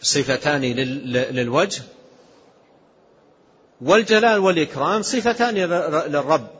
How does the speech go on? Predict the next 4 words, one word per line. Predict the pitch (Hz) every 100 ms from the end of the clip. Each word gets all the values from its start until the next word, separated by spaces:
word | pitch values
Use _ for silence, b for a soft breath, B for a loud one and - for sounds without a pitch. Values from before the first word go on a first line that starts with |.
| -
سبحانه | - 127 - 143 123
وتعالى، | 117 110 98 110 87 - - - _ _ _ _ _ _ _ _ _ _ _ _ _ _ _ _
فجاء | - 127 120 113 - - - 110 135 160 135
القرآن | 131 147 131 127 147 147 127